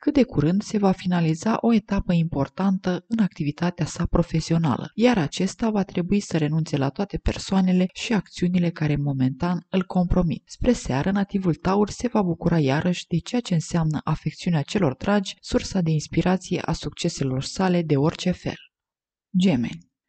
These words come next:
Nativul Gemeni va trebui să se detașeze de tot ce este negativ, să se ocupe doar de treburile plăcute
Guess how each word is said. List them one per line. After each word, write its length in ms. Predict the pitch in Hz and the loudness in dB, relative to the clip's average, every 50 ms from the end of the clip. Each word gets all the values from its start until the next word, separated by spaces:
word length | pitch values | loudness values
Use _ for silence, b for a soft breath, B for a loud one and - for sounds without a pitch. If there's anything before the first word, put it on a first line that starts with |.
| _ _ | _ _
Nativul 580 | - 190 190 190 - - 277 - - 214 170 | 0 2 2 2 0 -2 -2 2 4 4 4
Gemeni 480 | 139 131 - 139 139 139 156 190 214 220 220 | 4 2 -2 -2 -2 0 0 0 0 0 0
va 100 | 233 220 | 0 -2
trebui 420 | 220 - - 214 202 - 226 226 | -2 -2 -4 -2 0 2 2 2
să 140 | 226 - 208 | 2 0 -4
se 160 | 185 - 185 | -2 0 -2
detașeze 800 | 165 151 160 160 - 143 139 - - - 196 196 190 - 196 190 180 | 0 0 0 -2 -2 -2 -4 -4 -4 -4 -2 -2 -2 -2 -2 -2 -2
de 140 | 175 160 151 | -2 -4 -4
tot 280 | 143 - - 196 208 - | -4 -2 -2 -2 -2 -2
ce 160 | - - 175 | -4 -4 -2
este 280 | 170 170 - - - 160 | -2 -2 -2 -4 -4 -2
negativ, 540 | 151 156 151 151 151 151 - - 131 - 156 - | -2 -2 -2 -2 -4 -4 -6 -6 -10 -10 -10 -8
să 160 | - - 247 | -6 -4 -4
se 220 | 233 - - 208 | -4 -2 0 0
ocupe 440 | 180 165 160 - - 202 - 208 185 | 0 0 0 -2 -6 -4 0 0 0
doar 300 | 160 143 - 196 226 233 | 0 0 0 0 0 2
de 120 | 214 180 | 2 0
treburile 600 | 165 - - 170 165 156 165 151 147 139 127 127 - - | -2 0 -2 -2 -2 -2 0 -2 -2 0 -2 -2 -4 -4
plăcute 600 | - - - _ - - 214 - - 190 185 | -6 -6 -8 _ -4 -4 -4 -2 -2 -4 -4